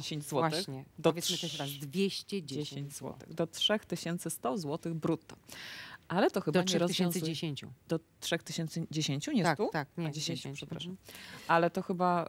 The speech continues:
Speaker 1: <laughs> no, to szkoda, to jeszcze gorzej. <laughs> Szkoda, bo, e, znaczy, to tak czy inaczej nie rozwiązuje, e, problemu, bo wszyscy te podwyżki na sobie, mm, bardzo mocno odczuwamy. No i teraz, e, pytanie,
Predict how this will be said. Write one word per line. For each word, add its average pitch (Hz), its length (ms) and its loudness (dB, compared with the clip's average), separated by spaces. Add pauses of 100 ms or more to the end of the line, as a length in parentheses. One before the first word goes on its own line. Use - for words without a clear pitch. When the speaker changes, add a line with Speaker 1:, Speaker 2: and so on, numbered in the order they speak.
Speaker 1:
<laughs> - 100 -2
no, 240 100 6
to 226 140 4
szkoda, 160 360 2
to 185 120 0
jeszcze 180 220 2
gorzej. 170 220 4 (220)
<laughs> 403 880 6
Szkoda, 190 340 4
bo, 180 400 4
e, 175 40 2
znaczy, 190 260 4
to 285 160 6
tak - 240 8
czy 226 120 4
inaczej 214 320 6
nie 175 100 6
rozwiązuje, 170 460 4
e, 156 500 2
problemu, 165 380 4
bo 151 100 4
wszyscy 156 320 -2
te 151 120 -2
podwyżki 143 580 -2
na 143 120 0
sobie, 143 340 -2 (120)
mm, 139 400 -2
bardzo 143 220 4
mocno 139 300 -2
odczuwamy. 143 540 0
No 156 120 0
i 151 80 -4
teraz, - 460 -4
e, 151 260 0 (680)
pytanie, 170 400 2